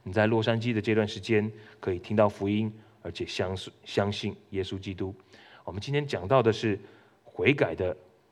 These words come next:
课题。其实悔改也就是从你的心开始改变起。怎么样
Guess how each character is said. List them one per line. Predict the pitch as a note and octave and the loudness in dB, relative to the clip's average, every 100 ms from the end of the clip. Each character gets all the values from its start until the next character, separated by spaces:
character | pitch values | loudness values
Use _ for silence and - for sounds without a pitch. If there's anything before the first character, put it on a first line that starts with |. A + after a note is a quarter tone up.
| _ | _
课 | - A#2 | -2 -2
题。 | - - - _ _ _ _ _ _ _ _ _ _ _ _ _ | -2 -14 -18 _ _ _ _ _ _ _ _ _ _ _ _ _
其 | - | -6
实 | A#2+ | -4
悔 | A#2+ C#3 | 6 8
改 | D#3 G2 - - _ _ _ | 8 4 -2 -20 _ _ _
也 | F#2+ | -4
就 | G#2 | -2
是 | G#2+ | 0
从 | G2+ - G2+ | -2 -2 -2
你 | |
的 | F#2+ | -2
心 | F#2+ - A#2+ B2 - | -4 -2 -2 -2 -4
开 | G#2 | -4
始 | G#2 F#2+ | -4 -6
改 | - D#2+ | -6 -4
变 | G#2 | -6
起。 | F#2+ - - _ _ _ _ _ _ _ _ _ _ _ _ _ _ _ _ _ _ _ | -6 -12 -18 _ _ _ _ _ _ _ _ _ _ _ _ _ _ _ _ _ _ _
怎 | A2+ | 2
么 | B2 | 6
样 | F3 D3+ | 6 4